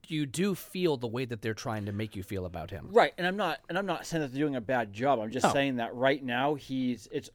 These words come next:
Speaker 2: obvious
Speaker 1: he's in that
Speaker 2: that
Speaker 1: middle
Speaker 2: he's
Speaker 1: stage.
Speaker 2: in that stage where it's like,
Speaker 1: Right.
Speaker 2: we wanna keep him, but where does he fit? 'Cause right now he
Speaker 1: Right.
Speaker 2: doesn't fit in anywhere. He's not part of his group anymore. He's not with Nancy anymore.
Speaker 1: Mm.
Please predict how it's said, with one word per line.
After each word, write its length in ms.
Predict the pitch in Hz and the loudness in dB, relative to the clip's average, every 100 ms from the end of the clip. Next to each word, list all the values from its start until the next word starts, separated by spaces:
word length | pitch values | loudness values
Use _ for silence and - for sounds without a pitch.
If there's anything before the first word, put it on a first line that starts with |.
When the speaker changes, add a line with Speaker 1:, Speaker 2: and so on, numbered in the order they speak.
| _ | _
Speaker 2:
obvious 520 | 160 156 160 170 165 | 6 8 6 4 6
Speaker 1:
he's 40 | 170 | 6
in 80 | 165 | 6
that 100 | 139 | 4
Speaker 2:
that 60 | |
Speaker 1:
middle 160 | 139 135 | 4 2
Speaker 2:
he's 200 | 139 143 | 2 2
Speaker 1:
stage. 160 | 156 143 | 2 0
Speaker 2:
in 60 | |
that 180 | 143 135 | 2 0
stage 360 | - - 139 139 | -2 0 2 2
where 140 | 131 | 0
it's 160 | 127 - | 0 0
like, 360 | 123 117 107 - - | 0 0 -2 -10 -8
Speaker 1:
Right. 260 | 120 78 - _ _ _ _ _ _ _ _ _ | -6 -6 -10 _ _ _ _ _ _ _ _ _
Speaker 2:
we 160 | 127 | 0
wanna 380 | 151 139 165 185 | 2 4 4 4
keep 280 | 165 160 165 | 0 -2 -4
him, 340 | - 104 107 117 _ _ _ _ - | -2 -6 -6 -12 _ _ _ _ -10
but 140 | 117 | -10
where 240 | 127 113 135 | -6 0 2
does 160 | 135 120 | 2 -4
he 120 | 113 | -8
fit? 300 | - 92 - | -8 -12 -12
'Cause 140 | 110 104 | -8 0
right 180 | 135 151 | 0 2
now 200 | 139 135 | -2 -4
he 140 | 117 | -6
Speaker 1:
Right. 220 | 147 117 | -4 -2
Speaker 2:
doesn't 360 | 131 127 120 107 | 0 0 -2 -4
fit 160 | 120 | -4
in 100 | 127 | -4
anywhere. 380 | 107 90 85 78 - - _ _ | -8 -10 -12 -16 -18 -20 _ _
He's 180 | - 131 | -6 -2
not 280 | 139 165 - | 2 2 4
part 240 | 151 156 | 6 6
of 40 | 151 | 6
his 140 | 160 | 0
group 300 | - 143 139 | 0 -2 0
anymore. 420 | 131 127 127 127 | 0 0 0 0
He's 240 | 123 120 120 | -2 -6 -2
not 240 | 127 143 | 0 2
with 180 | 160 135 | -2 0
Nancy 380 | 139 143 - 135 | -2 -2 -2 -4
anymore. 480 | 120 117 117 117 110 | -2 -2 -2 -2 -4
Speaker 1:
Mm. 340 | 113 107 95 | -6 -6 -8